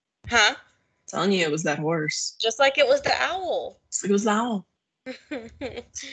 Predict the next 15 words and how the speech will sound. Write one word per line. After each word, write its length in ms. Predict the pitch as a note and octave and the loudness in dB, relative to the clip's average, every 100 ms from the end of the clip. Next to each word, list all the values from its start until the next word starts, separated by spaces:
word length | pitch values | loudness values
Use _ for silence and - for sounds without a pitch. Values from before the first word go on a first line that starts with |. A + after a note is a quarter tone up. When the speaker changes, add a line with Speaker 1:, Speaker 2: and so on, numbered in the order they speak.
| C4 - - | -18 -20 -8
Speaker 2:
The 120 | A3+ | 2
animals 380 | A3 A3 G#3+ B3+ | 4 4 2 0
are 100 | B3+ | 0
out 140 | - - | 0 0
to 60 | F#3+ | 2
get 160 | C#4 | 4
us. 540 | - - - - D4 - | 4 2 -6 -18 -16 -6
Speaker 1:
<laughs> 720 | F4+ F4+ - - C#4 C4+ A#3+ - - C#4+ C4 - - | -4 -4 -10 -10 -8 -6 -8 -10 -14 -12 -12 -4 0
Oh 140 | C4+ | 2
my 100 | D4+ | 2
gosh, 300 | C#4+ D#4 - - | 2 2 0 -2
it's 180 | A#3 C4 | -2 0
like 200 | C4 C4 | -2 2
that 280 | C4+ B3 | 2 2
book. 300 | - A3+ A3 | 0 -2 -2